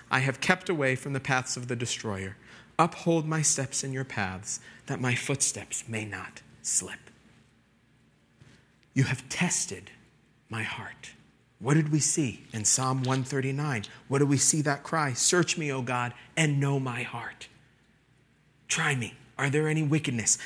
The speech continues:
Is there any anxieties in me?" In that moment, we have to realize David is doing what we need to pray to do as mature believers. He's saying, "God,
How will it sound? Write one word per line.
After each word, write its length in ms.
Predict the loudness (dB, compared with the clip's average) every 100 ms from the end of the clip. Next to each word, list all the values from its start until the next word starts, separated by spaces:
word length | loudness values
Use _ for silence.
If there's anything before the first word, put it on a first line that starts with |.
| 4
Is 140 | 6
there 160 | 6 4
any 220 | 2 2
anxieties 720 | 2 2 2 2 2 0 0
in 180 | -2 -6
me?" 120 | -10 -12 -14 -16 -20 -20 -20 _ _
In 260 | 6 8 8
that 240 | 4 4
moment, 560 | 4 6 6 4 -2 -6
we 120 | -2
have 240 | 0 0 -2
to 80 | 0
realize 640 | 2 2 0 -6 -10 -14 -16 -20 _
David 380 | 4 6 6 4
is 140 | 2 2
doing 400 | 2 2 0 -4
what 180 | -4
we 180 | -2 -2
need 280 | 0 0 -2
to 100 | -6
pray 360 | -8 -6 -4 -4
to 120 | -6
do 220 | -6 -4
as 140 | -4 -4
mature 400 | -6 -4 -2 -2
believers. 720 | -2 -2 -2 -4 -8 -10 -12 -18 -20 -20 -20 _ -6
He's 260 | 0 2
saying, 420 | 2 2 0 -2
"God, 420 | -4 -4 -2 -4